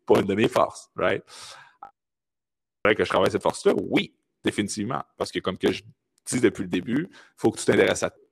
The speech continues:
Fait que j'ai acheté des livres de gestion. Euh, je commence à essayer de, de, de, de, de faire... Tu sais, j'ai comme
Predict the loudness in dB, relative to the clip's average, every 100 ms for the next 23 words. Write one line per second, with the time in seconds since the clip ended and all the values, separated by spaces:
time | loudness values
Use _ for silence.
0 | _ _ -4 -2 -2 -2 0 2 2 2
1 | 0 0 0 -2 -6 -6 _ _ _ _
2 | _ -4 -4 -4 -2 0 2 0 -2 -4
3 | -4 -2 2 2 2 -2 -10 _ _ _
4 | 2 2 4 2 2 0 0 2 4 6
5 | 4 -2 _ _ _ _ _ _ _ _
6 | -20 -20 -6 -2 -2 -2 0 -2